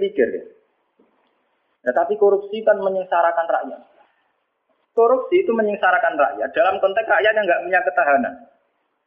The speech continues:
Karena misalnya A P B D dikorupsi bupati, sehingga tidak ada pembangunan Bantul, ya, atau Sleman, atau negara mana saja. Paling banter sarana umum yang terbengkalai.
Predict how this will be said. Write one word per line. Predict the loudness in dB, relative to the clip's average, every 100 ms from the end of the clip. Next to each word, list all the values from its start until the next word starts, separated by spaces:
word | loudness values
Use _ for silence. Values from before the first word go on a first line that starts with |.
| _ _ _ _ _ _
Karena | -4 -2
misalnya | 0 0 2 0
A | -2
P | -4
B | -2
D | -2 -2
dikorupsi | -2 -2 -2 -8 -8
bupati, | 0 0 0 -6
sehingga | 0 2
tidak | 2 0
ada | 0 0 -2 -4
pembangunan | -4 -2 0 -2
Bantul, | -2 0 2 2
ya, | -4 -6
atau | -2 -2
Sleman, | -2 -2 0 -2
atau | -2 -2
negara | 0 0 0
mana | -2 -10 -16
saja. | -20 _ _ _ _ _
Paling | -2 0
banter | 0 0 0 0
sarana | 0 0 2 0
umum | 0 0
yang | 0 -4 -4
terbengkalai. | 0 0 0 -2 -2 -4